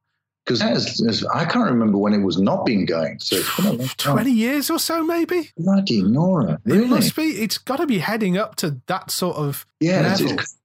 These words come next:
Speaker 1: I'm, I'm sixteen years, but that, that, it beats me.
Speaker 2: Yeah, yeah. I mean, it's, yeah, it's, it's gotta be, it might be eighteen years or so, but it, it's,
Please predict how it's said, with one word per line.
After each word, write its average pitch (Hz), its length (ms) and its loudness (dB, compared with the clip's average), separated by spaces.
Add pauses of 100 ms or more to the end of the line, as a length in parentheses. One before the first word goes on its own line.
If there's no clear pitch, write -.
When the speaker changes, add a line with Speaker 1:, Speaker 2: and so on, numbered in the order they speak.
(120)
Speaker 1:
I'm, 165 220 2 (200)
I'm 180 160 2
sixteen 127 580 0
years, 85 320 0
but - 280 -4
that, 139 260 -4
that, 165 300 0
it 160 340 -2
beats 131 240 -2
me. 165 400 0
Speaker 2:
Yeah, 175 320 -2
yeah. 170 320 -4
I 175 60 -2
mean, 190 100 0
it's, 190 240 -4 (260)
yeah, 220 220 0
it's, 190 180 -2
it's - 200 -4
gotta 285 200 -2
be, 196 380 0
it 160 280 -4
might 196 140 -4
be 185 140 -2
eighteen 190 360 -2
years 190 220 0
or 185 60 0
so, 202 220 -4
but 147 160 -2
it, 151 140 -10
it's, 151 220 -6